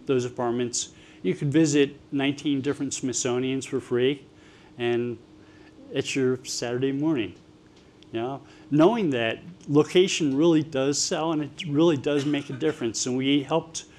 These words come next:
this apartment complex add entities and optimize for entities in their website and let people know about all the things that were related to it.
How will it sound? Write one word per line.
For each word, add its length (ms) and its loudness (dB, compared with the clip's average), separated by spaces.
this 300 2
apartment 420 -2
complex 720 -6
add 360 2
entities 640 -4
and 80 -6
optimize 560 -6
for 120 -14
entities 680 -6
in 60 -6
their 120 -4
website 640 -2
and 200 -2
let 180 0
people 300 0
know 300 -2
about 400 -4
all 180 2
the 80 2
things 300 -4
that 120 -4
were 240 -2
related 480 6
to 180 -2
it. 160 -10